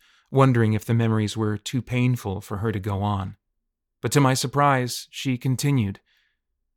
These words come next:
"My sister knew so much about the forest. The villagers in our town used to say she was the queen of the wood sprites, that the forest fairies had shared the gift of healing with her." I smiled.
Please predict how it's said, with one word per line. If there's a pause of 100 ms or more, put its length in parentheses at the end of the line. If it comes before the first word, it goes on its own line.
(240)
"My
sister
knew
so
much
about
the
forest. (640)
The
villagers
in
our
town
used
to
say
she
was (500)
the
queen
of
the
wood
sprites, (540)
that
the
forest
fairies
had (100)
shared
the
gift
of
healing
with
her." (680)
I
smiled.